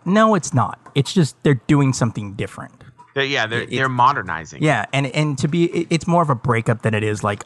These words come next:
Speaker 1: "Oh, iTunes is over," or what, you know, whatever you've been hearing on the
Speaker 2: iTunes
Speaker 1: news. But
Speaker 2: iTunes was on the decline once it wasn't required.
Speaker 1: Mm-hmm.
Speaker 2: 'Cause it used to be required. I thought it still was. <laughs>
Speaker 1: Yeah.
Speaker 2: When I started using my iPhone, I'm like,
Speaker 1: Yeah,
Speaker 2: "Well, I'm
Speaker 1: n-,
Speaker 2: gonna use
Speaker 1: yeah, I know.
Speaker 2: iTunes."
Speaker 1: I thought,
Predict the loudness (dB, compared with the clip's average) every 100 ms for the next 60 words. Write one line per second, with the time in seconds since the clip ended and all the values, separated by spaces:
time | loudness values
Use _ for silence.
0 | 2 4 4 0 -4 -2 -2 -2 -4 -2
1 | 0 -2 -6 -10 -8 -8 -8 -8 -8 -8
2 | -8 -8 -10 -10 -4 0 4 4 4 4
3 | 4 4 2 0 -4 -4 -8 -12 _ _
4 | _ _ _ -2 -2 -2 -6 -8 -2 -2
5 | -2 -8 -8 -2 0 0 -4 -4 -4 -2
6 | -6 -4 -2 -2 -6 -8 -4 -2 -2 -4
7 | -12 -16 -12 -8 -8 -10 -16 _ _ _
8 | _ -4 -2 0 0 -2 -4 -6 -4 0
9 | 2 2 0 -2 -2 -4 -6 -4 -2 -2
10 | -4 -8 -2 0 2 4 6 4 2 0
11 | -4 -4 -4 -2 -2 -4 -6 -8 -2 2
12 | 4 2 -2 -10 -2 2 4 4 4 4
13 | 2 2 2